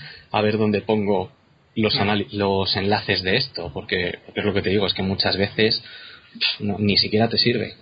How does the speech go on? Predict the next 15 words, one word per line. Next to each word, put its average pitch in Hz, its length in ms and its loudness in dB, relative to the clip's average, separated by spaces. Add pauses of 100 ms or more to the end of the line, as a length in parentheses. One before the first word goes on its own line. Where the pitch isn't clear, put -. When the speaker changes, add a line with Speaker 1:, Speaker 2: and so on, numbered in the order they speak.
(160)
Speaker 1:
como 101 160 4
está 107 140 0
Speaker 2:
Ujú. 101 60 -2
Speaker 1:
cambiando 104 360 2
todo 104 180 2
el 101 100 2
día. 117 280 0 (300)
Speaker 2:
Sí, 110 260 -4 (340)
y 131 220 2
entonces 123 320 2
Speaker 1:
No, 139 320 6
no - 20 -4
merece 104 240 -4
la 92 120 2
pena. 110 260 2